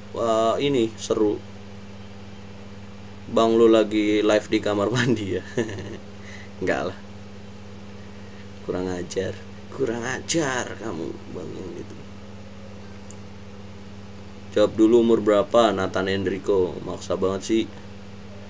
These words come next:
Siapa yang cita-citanya ya? Bang, giveaway mobil, Erandro <laughs> Silio Nugraha. Diecast ya, versi diecast, <laughs> ntar gue kasih.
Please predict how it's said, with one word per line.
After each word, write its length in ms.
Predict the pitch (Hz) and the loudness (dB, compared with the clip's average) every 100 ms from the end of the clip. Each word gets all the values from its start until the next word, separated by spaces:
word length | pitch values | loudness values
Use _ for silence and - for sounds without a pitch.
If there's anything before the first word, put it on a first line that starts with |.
| - - - - | -14 -14 -14 -12
Siapa 640 | - - 80 - - 98 | -12 -8 -8 -6 -2 0
yang 160 | 98 98 | 0 -2
cita-citanya 880 | 92 - 90 - - - 104 101 101 95 | -2 -2 -2 -2 -10 -10 -8 -8 -8 -8
ya? 160 | - - - - - - - - - - - - - - - - - - - - - - - - - - - - - | -8 -10 -12 -14 -14 -14 -14 -14 -14 -14 -14 -14 -14 -14 -14 -14 -14 -14 -14 -14 -14 -14 -16 -14 -16 -14 -16 -16 -2
Bang, 320 | - 131 127 | 4 6 8
giveaway 320 | 113 117 117 117 | 6 10 10 12
mobil, 560 | 120 117 131 131 92 | 10 10 12 12 10
Erandro 560 | 98 101 107 104 120 117 | 8 8 6 8 10 10
<laughs> 40 | |
Silio 500 | - - 165 151 147 | 10 10 12 12 10
Nugraha. 560 | 120 117 110 104 107 95 - - - - - - - - - - - - - - - - - | 8 8 6 6 2 0 -4 -14 -14 -14 -14 -14 -14 -12 -12 -14 -14 -14 -14 -14 -14 -8 4
Diecast 480 | 101 107 127 117 104 | 8 10 8 8 6
ya, 80 | |
versi 320 | 104 101 - 104 | 6 2 2 4
diecast, 580 | 104 101 147 135 127 - | 6 6 4 4 4 4
<laughs> 40 | 123 | 4
ntar 240 | 139 113 | 4 4
gue 180 | 95 101 | 4 -2
kasih. 380 | 101 95 - | 0 -2 -4